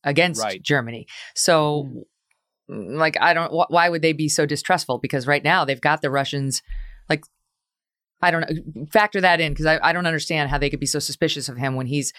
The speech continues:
Speaker 1: his coun-, I guess he came from, from Germany, but his country's fighting with the Allies, Allied forces.
Speaker 2: Well, he was actually, he came from Switzerland, but to get to Russia from Switzerland, uh, in, in, in the time when you have these massive armies mobilized on both fronts, the only really practical way for him to get there was through Germany.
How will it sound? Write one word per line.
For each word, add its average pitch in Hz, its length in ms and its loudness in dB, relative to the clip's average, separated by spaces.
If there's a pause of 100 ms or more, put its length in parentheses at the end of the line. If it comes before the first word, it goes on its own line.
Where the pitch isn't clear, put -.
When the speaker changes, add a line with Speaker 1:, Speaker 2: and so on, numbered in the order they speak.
(180)
Speaker 1:
his 165 180 4
coun-, 175 260 0
I 165 60 2
guess 165 160 2
he 170 80 -2
came 160 220 -2
from, 143 320 -4
from 139 340 0
Germany, 151 380 0
but 135 180 0
his 135 160 -6
country's 135 380 -2
fighting 135 440 0
with 135 120 -4
the 131 120 0
Allies, 123 520 -2 (180)
Allied 139 340 2
forces. - 240 -6
Speaker 2:
Well, 180 100 4
he 202 100 2
was 180 160 -2
actually, 233 380 0
he 196 180 -6
came 269 400 -6
from 180 240 -6
Switzerland, 127 800 -4
but 127 160 -6
to 143 80 -6
get 190 160 -10
to 165 120 -8
Russia 156 460 -2
from 123 180 -14
Switzerland, 101 800 -4 (120)
uh, 107 360 -2
in, 135 280 -8
in, 123 260 -8
in 135 100 -10
the 113 80 -8
time 151 320 -2
when 123 160 -6
you 110 120 -8
have 113 180 -6
these 104 180 -6
massive 117 460 -4
armies 117 380 -4
mobilized 104 420 -4
on 101 100 -10
both 101 280 -6
fronts, 113 480 -8
the 117 100 -6
only 160 320 -6
really 127 340 -4
practical 143 540 -2
way 107 140 -4
for 107 140 -12
him 95 120 -10
to 90 80 -12
get 143 280 -2
there 90 200 -2
was 90 160 -12
through 95 220 -6
Germany. 95 480 -8